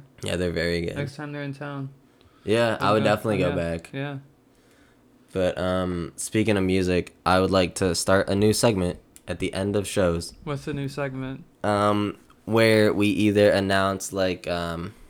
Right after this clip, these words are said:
Speaker 1: we don't have to each do it,
Speaker 2: Yeah.
Speaker 1: but, like, say, like, um, like, two or three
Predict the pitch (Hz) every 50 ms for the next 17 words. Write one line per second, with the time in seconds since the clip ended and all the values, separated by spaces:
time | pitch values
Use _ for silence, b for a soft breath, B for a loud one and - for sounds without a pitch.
0 | b b b b b b b - - - 101 120 131 139 151 139 123 120 120 117
1 | 113 - 110 101 - - 98 107 113 107 - - - 107 110 110 120 127 - -
2 | _ _ _ _ - 135 135 135 143 147 104 101 82 92 101 98 95 92 90 -
3 | - - - 104 101 98 95 92 92 90 87 87 - - - _ _ _ _ _
4 | _ _ _ - 85 85 82 80 78 69 64 62 60 - - - 123 139 - -
5 | - _ _ - _ - 107 104 101 - - - - 92 92 92 92 92 92 90
6 | - - - 92 95 92 92 92 87